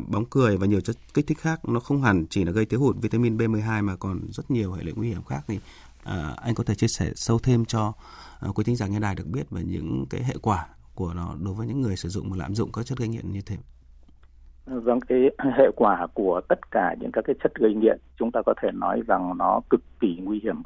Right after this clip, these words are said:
Speaker 2: cả về, ờ, thể chất cũng như là tinh thần. Đến hiện nay thì chúng ta biết rằng là có khoảng hai mươi hai các cái chất gây nghiện khác nhau để, ừ, tạo ra rất nhiều những các cái sản phẩm trên thị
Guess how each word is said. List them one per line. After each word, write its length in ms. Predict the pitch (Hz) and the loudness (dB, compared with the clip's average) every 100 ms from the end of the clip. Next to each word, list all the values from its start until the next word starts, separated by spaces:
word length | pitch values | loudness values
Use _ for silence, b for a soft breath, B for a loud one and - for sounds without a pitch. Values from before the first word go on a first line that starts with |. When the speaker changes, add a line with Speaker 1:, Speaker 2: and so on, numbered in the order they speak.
| - | -4
Speaker 2:
cả 260 | 98 90 82 | -4 -4 -8
về, 360 | 101 92 87 85 B B B - | -4 -4 -4 -8 B B B -14
ờ, 280 | - 104 90 - | -6 -4 -4 -2
thể 180 | 117 - | -4 0
chất 160 | 170 - - | 0 0 -4
cũng 280 | - 113 131 | -2 0 2
như 160 | 117 107 | 0 0
là 200 | 101 90 | 0 0
tinh 180 | - 101 | -2 -2
thần. 220 | 110 110 B B - - - 127 | -2 -4 B B -20 -8 0 4
Đến 160 | 113 135 | 6 8
hiện 180 | 139 117 | 6 6
nay 220 | 120 113 | 6 4
thì 200 | - 104 - | 2 0 0
chúng 140 | 117 | 2
ta 100 | 120 | 4
biết 280 | 120 160 - | 6 4 4
rằng 300 | 107 95 92 | 2 2 2
là 160 | 92 90 | 2 2
có 140 | - 113 | 2 2
khoảng 260 | - 85 82 | 2 0 2
hai 260 | 113 117 | 4 4
mươi 140 | 113 120 | 2 0
hai 320 | 123 123 113 - | 2 4 2 -2
các 120 | - | -2
cái 100 | 123 - | -2 0
chất 100 | 143 - - | -2 -4 -6
gây 260 | 107 113 | 2 2
nghiện 200 | 107 - | 4 0
khác 200 | - 120 | 0 2
nhau 280 | 127 113 107 - | 4 4 2 0
để, 200 | 95 78 78 - | 2 2 0 -6
ừ, 60 | 95 87 - | -4 -4 0
tạo 240 | - - - | -2 -2 2
ra 300 | 107 104 107 | 2 2 0
rất 200 | - - | -2 -2
nhiều 380 | 131 107 92 87 101 | 2 6 6 4 -2
những 100 | - | -6
các 100 | 110 | -2
cái 100 | 110 113 | -2 -2
sản 140 | 82 - | -4 -2
phẩm 180 | 80 - - | -4 -4 -8
trên 120 | 98 | -4
thị 160 | - | -6